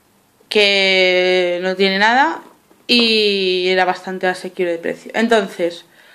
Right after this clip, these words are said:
¿por qué este y no los de los bazares chinos? Porque son totalmente modulables los compartimentos. Aparte, tiene un plus de que, eh, la tapa,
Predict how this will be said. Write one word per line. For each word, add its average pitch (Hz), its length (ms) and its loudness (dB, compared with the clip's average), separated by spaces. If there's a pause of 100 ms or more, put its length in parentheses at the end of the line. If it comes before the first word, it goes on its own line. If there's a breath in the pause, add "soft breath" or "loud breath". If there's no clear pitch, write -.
(200 soft breath)
¿por 247 220 4
qué 294 360 2
este 349 440 0
y 226 100 2
no 233 220 2
los 233 140 2
de 226 60 2
los 220 80 0
bazares 214 380 0
chinos? - 600 -8
Porque - 200 -2
son 247 180 2
totalmente 233 920 -2 (600 soft breath)
modulables 226 640 2
los 202 160 0
compartimentos. 180 1040 -8 (460 loud breath)
Aparte, 233 580 2
tiene 220 180 0
un 233 160 2
plus 240 360 4
de 202 100 0
que, 185 400 0 (520)
eh, 196 200 2
la 185 160 0
tapa, 254 520 2